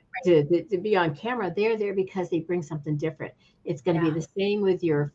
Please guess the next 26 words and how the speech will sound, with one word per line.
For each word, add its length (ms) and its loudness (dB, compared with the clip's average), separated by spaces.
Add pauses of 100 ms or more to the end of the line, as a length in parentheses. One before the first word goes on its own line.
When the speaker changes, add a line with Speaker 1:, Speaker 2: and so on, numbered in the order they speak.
(120)
Speaker 2:
your 160 2
wealth 320 0
advisor, 840 0
your 200 2
banker, 600 0
your 180 -2
C 280 -10
P 220 -2
A. 320 -2 (400)
They 180 4
all 240 2
come 580 -4
with 160 -2
something 360 -6
different. 600 -6 (280)
Speaker 1:
Yeah. 380 -12 (280)
Yeah. 300 0 (360)
You 80 8
know, 100 8
I 160 6
think 160 0
would 120 0
be 120 8
a 140 4
good, 500 2
um, 540 0